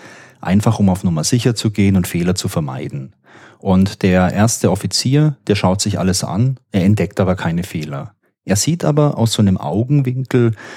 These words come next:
dass auf dem Display vom Captain irgendeine rote Meldung aufblitzt, aber das geht super schnell und es ist für ihn zu schnell, um wirklich zu erkennen, was das ist.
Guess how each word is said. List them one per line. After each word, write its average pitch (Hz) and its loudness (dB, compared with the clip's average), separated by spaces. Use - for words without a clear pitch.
dass 95 0
auf 95 0
dem 90 0
Display 110 2
vom 104 0
Captain 98 0
irgendeine 117 4
rote 101 -2
Meldung 104 2
aufblitzt, 131 -4
aber 85 -6
das - -2
geht 101 0
super 110 2
schnell 104 2
und 95 2
es - -6
ist - -2
für - 0
ihn 101 2
zu 110 -2
schnell, 98 2
um 95 2
wirklich 101 0
zu - -2
erkennen, 107 2
was 107 2
das 107 2
ist. 110 0